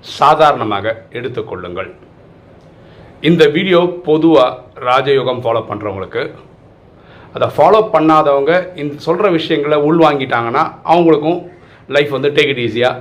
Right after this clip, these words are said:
இருக்கும். இந்த கலிகாலம்ன்றது வந்து ராஜயோகம் படி ஆயிரத்தி இருநூத்தம்பது வருஷம்தான். அதுல ஒரு நூறு வருஷத்தை சங்கமம்னு சொல்றோம். இந்த சங்கமத்துல இந்த ராஜயோகம் கத்துக்கிறவங்க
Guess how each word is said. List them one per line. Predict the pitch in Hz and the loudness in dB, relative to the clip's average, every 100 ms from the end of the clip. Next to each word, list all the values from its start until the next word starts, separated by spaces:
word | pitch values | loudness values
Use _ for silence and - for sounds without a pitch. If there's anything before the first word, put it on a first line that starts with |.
| - | -10
இருக்கும். | 120 110 120 - - _ _ _ _ _ _ - - - - - - - - - - - | -10 -10 -12 -20 -20 _ _ _ _ _ _ -20 -20 -20 -20 -20 -20 -20 -20 -20 -12 -2
இந்த | 220 202 | 0 2
கலிகாலம்ன்றது | 185 196 226 202 196 170 156 | 2 2 4 6 4 2 -2
வந்து | 135 135 202 214 - _ - | -2 -2 -2 -2 -8 _ -4
ராஜயோகம் | 147 147 147 135 | -2 0 0 0
படி | 123 151 175 | 0 0 0
ஆயிரத்தி | 143 143 143 | 2 2 0
இருநூத்தம்பது | 131 117 113 | -4 -4 -6
வருஷம்தான். | 113 110 117 101 101 - - _ - - - | -4 -4 -4 -6 -6 -10 -20 _ -20 -20 -10
அதுல | - 151 190 | -2 2 2
ஒரு | 160 | 2
நூறு | 143 190 175 | 2 2 2
வருஷத்தை | 135 - 190 - | 2 -2 -8 -4
சங்கமம்னு | 135 123 117 120 139 135 | -4 -4 -4 -6 -8 -10
சொல்றோம். | - - _ _ _ _ - - - - - - - | -14 -16 _ _ _ _ -20 -20 -20 -20 -20 -20 -4
இந்த | 160 170 175 | 0 2 2
சங்கமத்துல | 190 220 233 233 160 185 - - - | 2 2 0 0 0 0 -2 -16 -12
இந்த | 151 143 | -2 2
ராஜயோகம் | 151 165 170 156 | 2 2 0 2
கத்துக்கிறவங்க | 143 139 160 139 120 123 160 | -2 -2 0 2 2 0 -2